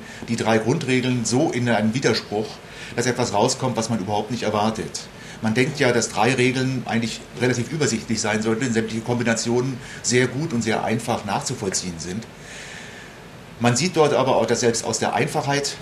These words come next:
eine Komplexität entstehen kann, die man in den Auswirkungen überhaupt nicht nachvollziehen kann. Und das ist etwas, was ich hier bei unseren Systemen auch immer wieder sehe.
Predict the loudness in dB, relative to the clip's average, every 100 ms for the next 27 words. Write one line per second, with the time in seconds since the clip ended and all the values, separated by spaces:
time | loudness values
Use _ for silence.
0 | -4 0 0 0 0 0 0 0 -2 -2
1 | -4 0 0 0 0 0 0 -2 0 0
2 | -2 -4 -4 0 0 0 -2 -2 -4 -4
3 | -4 -6 -4 -4 -4 -4 -4 -6 -8 -10
4 | -12 -12 -16 -18 -18 -16 -10 0 2 2
5 | 0 0 2 0 0 0 2 2 2 2
6 | 2 2 4 6 6 4 4 0 0 0
7 | -2 -6